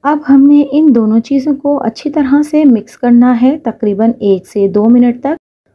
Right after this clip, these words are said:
ताकि ये दोनों चीज़ें अच्छी तरह से combine हो जाएं। और इसमें चीनी के दाने बिल्कुल भी नहीं आने चाहिए, बिल्कुल अच्छे से चीनी अंडों के साथ mix हो जानी चाहिए। तो यहाँ पर एक मिनट complete हो गया है। अब हमने इसमें ऐड करना है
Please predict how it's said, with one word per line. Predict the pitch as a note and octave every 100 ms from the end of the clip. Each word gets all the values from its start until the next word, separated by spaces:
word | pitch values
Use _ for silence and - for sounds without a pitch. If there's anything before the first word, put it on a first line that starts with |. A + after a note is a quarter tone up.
| -
ताकि | A#3+ C#4+
ये | D#4
दोनों | C#4 B3+ A#3
चीज़ें | A#3 A3 G#3 A#3+
अच्छी | - F3 A3+
तरह | A3 A#3+ C4
से | C4 D4
combine | D4 B3 F#3 F3 F3+
हो | G3+ A3
जाएं। | G3 F#3+ C#4 - _ _ _ _ _
और | D4 D#4
इसमें | C4 B3+ B3 B3
चीनी | B3 - B3 C#4
के | D4 C4+ C4
दाने | G3+ F#3+ A3+ A#3+
बिल्कुल | F#3+ - B3
भी | A#3+ C4
नहीं | A#3+ F#3 G#3+
आने | G#3 G3+ G3+
चाहिए, | A3 G#3 G#3+ C4+
बिल्कुल | B3+ G3+ A#3
अच्छे | A#3 G#3+ -
से | C#4 C#4 C#4+
चीनी | - G3+ G#3+ A3
अंडों | F#3+ F#3+ A#3
के | A#3+
साथ | A#3+ - G3+ - F#3+
mix | F#3 G3 -
हो | A#3+
जानी | G#3+ F3+ F3+
चाहिए। | F3 G3 F#3 F#3+ F4 - _ _ _ -
तो |
यहाँ | A#3+ A#3+ C4
पर | C4+ D#4+ D#4+
एक | A3+ B3
मिनट | A#3 A#3+
complete | G3+ F3 F3+ F#3 A#3
हो |
गया | A#3 B3 B3
है। | C4 D4 -
अब | G#3+
हमने | B3 C#4 C#4 D4
इसमें | G#3+ - G#3
ऐड | - F3+ F3
करना | - F#3+ G#3 G#3
है | G#3 B3+